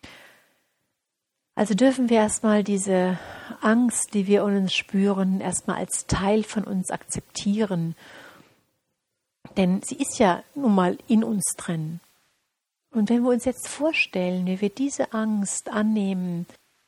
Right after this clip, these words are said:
wir sagen ja auch gerne, dass wir sozusagen unser inneres Kind annehmen. Dieses innere Kind, was die Angst hat vor verlassen werden oder vor den schlechten Gefühlen,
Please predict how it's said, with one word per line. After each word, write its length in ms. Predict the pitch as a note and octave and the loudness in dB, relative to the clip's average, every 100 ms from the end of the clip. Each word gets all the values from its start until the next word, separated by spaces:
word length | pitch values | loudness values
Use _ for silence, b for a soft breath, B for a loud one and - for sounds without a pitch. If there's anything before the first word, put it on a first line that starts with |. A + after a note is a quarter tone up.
| _ | _
wir 80 | - | -6
sagen 340 | G3 G#3+ A3 G#3+ | 0 0 2 0
ja 120 | A3 | 2
auch 180 | G3 - | -2 0
gerne, 380 | G#3 G3 G#3+ G#3 | 2 4 2 0
dass 280 | F#3+ - | -2 -2
wir 220 | G#3 F#3+ F#3 | 0 2 0
sozusagen 800 | G3 - G3 - F#3 F#3 F#3+ G3 | -4 -8 -10 -4 -2 -2 -6 -4
unser 460 | G3+ F#3 F#3+ F#3 | -2 -2 -2 -2
inneres 480 | A#3 A3 G#3 F#3 - | 2 2 0 -2 -4
Kind 460 | - A#3 B3 A#3+ - | -2 2 2 0 -4
annehmen. 800 | F3 F3 F3 F3 F3 F3 F3 E3+ B B B B B B B B _ _ _ _ _ _ - | -4 -2 -2 -4 -4 -4 -6 -10 B B B B B B B B _ _ _ _ _ _ -6
Dieses 220 | G#3+ G3 | -2 -2
innere 320 | - A3 G#3 | 0 0 0
Kind, 440 | G3 - A#3 A3+ - | -4 0 2 2 0
was 260 | G3+ G#3 - | -2 -2 -4
die 160 | A3+ | -6
Angst 420 | - G#3 G3 - G3 | -2 0 0 0 -2
hat 160 | F#3+ | -2
vor 540 | - - G3 F#3 F3 F3 _ _ - | -4 -2 2 4 2 -2 _ _ -20
verlassen 640 | - G#3 F#3 F3+ G3 F3+ | -6 -2 0 0 0 2
werden 580 | E3+ E3+ E3 E3+ D#3+ E3+ - | 0 0 0 -2 -6 -6 -6
oder 200 | F3 E3+ | -4 -2
vor 200 | - F3+ | -2 -2
den 120 | F#3 | -4
schlechten 460 | - F#3 - - | -8 -10 -10 -10
Gefühlen, 800 | G3 - - G3 G3 F#3+ F3+ F3 | -10 -10 -8 -2 0 0 0 -4